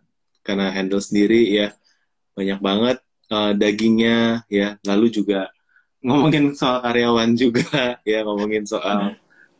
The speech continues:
ini. Tapi, eh, intinya ya, saya lihat ya memang kita, eh,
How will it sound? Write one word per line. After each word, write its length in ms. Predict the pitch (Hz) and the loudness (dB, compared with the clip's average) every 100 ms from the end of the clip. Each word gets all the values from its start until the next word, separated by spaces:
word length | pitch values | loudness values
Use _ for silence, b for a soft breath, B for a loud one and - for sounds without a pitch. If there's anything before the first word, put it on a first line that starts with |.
| _ | _
ini. 320 | - 107 110 113 | -8 -4 -2 -4
Tapi, 460 | 113 185 185 - _ _ _ - | -2 2 2 0 _ _ _ -4
eh, 340 | 120 120 117 117 | -2 0 -2 -2
intinya 400 | 120 117 139 190 | -4 -2 -4 -2
ya, 260 | 131 101 98 98 _ _ _ | 0 -2 -2 -6 _ _ _
saya 160 | - 104 | -6 -2
lihat 220 | 135 143 | -2 -2
ya 80 | 107 | -4
memang 320 | 104 127 135 | -2 -4 -6
kita, 400 | 120 147 143 - _ _ _ _ _ _ _ _ _ _ _ _ - | -4 -2 -2 -4 _ _ _ _ _ _ _ _ _ _ _ _ -12
eh, 640 | 107 104 101 101 98 | -4 -2 -2 0 0